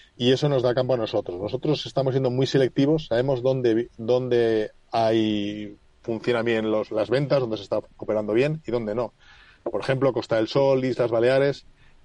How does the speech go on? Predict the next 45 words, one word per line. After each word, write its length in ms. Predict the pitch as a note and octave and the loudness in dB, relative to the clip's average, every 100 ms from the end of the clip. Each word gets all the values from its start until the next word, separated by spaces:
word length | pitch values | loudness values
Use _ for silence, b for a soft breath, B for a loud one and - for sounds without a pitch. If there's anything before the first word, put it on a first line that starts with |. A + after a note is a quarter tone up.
| _ | _
el 160 | A2+ A2+ | -2 0
mercado 320 | A2 B2+ C3+ | 2 2 2
sigue 240 | - C3+ | 2 0
estando 260 | C3 C3+ C3 | 2 0 0
muy 120 | B2+ | 0
fuerte 380 | - C3+ C3 D3 | 2 0 2 0
y 40 | |
estamos 340 | A2 - A#2 A#2 | 0 -2 -6 -2
apostando 340 | A2+ A#2 B2 | -4 -2 -4
más 200 | A2+ A2+ | -4 -4
por 120 | - | -4
esos 200 | A2 A#2 | -2 0
mercados 560 | A2+ G2+ A#2 A#2+ C#3 - - | -2 -2 0 2 0 -4 -6
o 140 | G#2 | -6
en, 300 | G2 F#2+ G#2+ - | -6 -10 -16 -12
en 200 | G#2+ G2+ G2+ | -10 -12 -6
zonas 300 | A2+ A#2+ G2+ | -4 -2 -2
de 80 | G#2 | 0
lujo, 280 | A#2+ - | 0 0
donde 180 | F#2+ F#2+ | -6 -6
sigue 260 | - A2+ A2 | -2 2 2
habiendo 340 | A2 A2+ A2+ | 2 0 0
demanda. 460 | G#2+ G#2+ G#2+ F#2+ - b b b b _ - | 0 -2 -6 -8 -16 b b b b _ -10
Donde 360 | G2+ G#2 A2 | -6 0 2
hay, 800 | A#2+ C#3+ C#3+ C#3+ C3+ C3 C3 C3 - | 4 4 4 4 2 2 0 -2 0
eh, 500 | B2+ B2 A#2+ A#2+ A#2+ | 4 6 6 4 2
compradores 500 | - A#2 A#2+ C3+ B2+ | 0 -2 2 4 4
de 80 | A2 | 2
renta 240 | B2 B2 A#2+ | -2 -2 0
media 260 | C3 B2+ | 2 4
y 40 | B2 | 2
baja, 460 | D3+ - C#3+ D#3 C3+ | 0 -2 -2 -2 -2
el 100 | G#2 | -4
esfuerzo 540 | - B2 B2+ - B2+ | 0 2 2 0 0
que 120 | C3 | 2
hay 140 | B2+ B2+ | 2 2
que 120 | B2+ | 0
hacer 220 | B2+ B2 | 0 2
de 120 | B2 | 4
rentas 340 | C#3 C3 G2+ - | 2 0 -4 -6
por 140 | G2 | -6
la 80 | F#2+ | -4
subida 240 | G#2 A#2 | 2 2
de 60 | A2+ | 4
tipos 360 | B2 C3+ C3+ | 2 0 -4